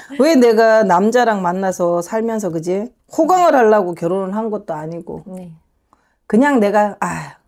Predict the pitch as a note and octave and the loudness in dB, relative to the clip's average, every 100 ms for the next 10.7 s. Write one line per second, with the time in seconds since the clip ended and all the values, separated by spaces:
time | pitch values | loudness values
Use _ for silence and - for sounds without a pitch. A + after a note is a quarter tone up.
0 | _ _ _ _ - _ - F#3 F#3+ F3+ | _ _ _ _ -20 _ -6 -4 -4 -8
1 | G3+ F#3 E3 D#3+ D#3+ _ _ _ _ - | -6 -6 -8 -12 -12 _ _ _ _ 0
2 | F3+ G3 F3+ F3 G#3+ G#3 F#3 E3 D#3+ D#3 | 2 2 0 -2 0 0 -2 -6 -12 -16
3 | - _ _ A3 G3+ E3 E3 _ _ _ | -20 _ _ _ -16 -16 -18 _ _ _
4 | _ G3+ C#4+ E3 - E3 _ _ - F3+ | _ 0 0 -2 -14 -16 _ _ -2 2
5 | A#3+ B3+ E3 F3+ A3 G#3+ G3 F#3+ F#3 E3 | 4 4 4 4 2 0 -4 -4 -6 -8
6 | D#3+ - D#3 D#3 _ _ _ - F#3+ A#3 | -12 -12 -12 -12 _ _ _ -2 2 2
7 | A3+ G3+ E3+ G3+ F#3+ F3 D#3+ E3 E3 D#3 | 2 0 -2 -2 -2 -4 -4 -4 -6 -6
8 | D#3+ E3 F3+ F3+ G3 F#3+ F3 G3 G3 E3+ | -6 -4 0 2 2 -2 -6 -8 -8 -8
9 | D3+ - _ _ _ - G3+ C4 C4 C#4+ | -12 -16 _ _ _ -2 2 4 4 2
10 | C4+ F#3 F3 D#3 D#3+ D#3 D3 | 2 2 0 -4 -4 -6 -10